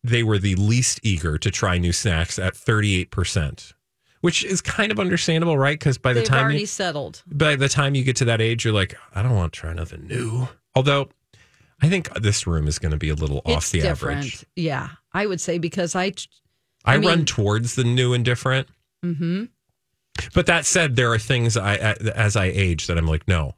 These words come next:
Speaker 1: I don't want that. I want this because I know what I want." You know, age brings that confidence.
Speaker 2: Right,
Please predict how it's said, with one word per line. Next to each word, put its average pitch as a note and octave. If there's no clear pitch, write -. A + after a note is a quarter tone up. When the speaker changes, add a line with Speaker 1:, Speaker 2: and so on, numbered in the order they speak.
Speaker 1:
I F2
don't F2
want G#2
that. E2
I E2
want D#2
this -
because E2+
I D2+
know D#2
what E2
I E2
want." C#2+
You A#2
know, G2+
age C3
brings G2+
that E2+
confidence. D#2+
Speaker 2:
Right, F#3